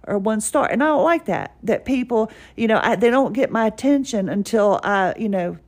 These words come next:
I'm not worth their time until I've damaged their shell, you know? And that's frustrating. I do not like that. And I just didn't wanna have to go back to Cindy Hartman, but I realized she served a purpose. She did a lot for me, and I'm grateful. She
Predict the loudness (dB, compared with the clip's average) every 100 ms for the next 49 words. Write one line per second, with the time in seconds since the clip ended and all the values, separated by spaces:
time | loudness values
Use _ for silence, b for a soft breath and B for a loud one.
0 | _ b -2 0 -2 -4 2 2 2 -2
1 | 0 0 0 -2 0 -2 -4 -6 -4 -4
2 | 0 2 2 2 -2 0 0 0 0 -2
3 | -4 -8 -4 -2 -2 -6 -6 -4 -2 -6
4 | -8 -14 b b b b -6 -2 0 0
5 | -2 -6 B -6 -2 -2 -2 -6 0 0
6 | 2 -2 -2 -2 -2 -4 -2 -2 -4 -2
7 | -4 -4 -6 -6 -6 -6 -2 -2 -4 -6
8 | -6 -2 -4 0 0 -2 -2 -2 0 -2
9 | -4 -4 -2 0 -2 -2 -2 -2 -2 -2
10 | 0 0 0 -4 B B B B B -2
11 | -2 0 -2 -2 0 2 2 0 -6 -6
12 | -8 -2 0 2 0 0 -2 -2 0 0
13 | 0 -2 -2 -4 -2 -2 -2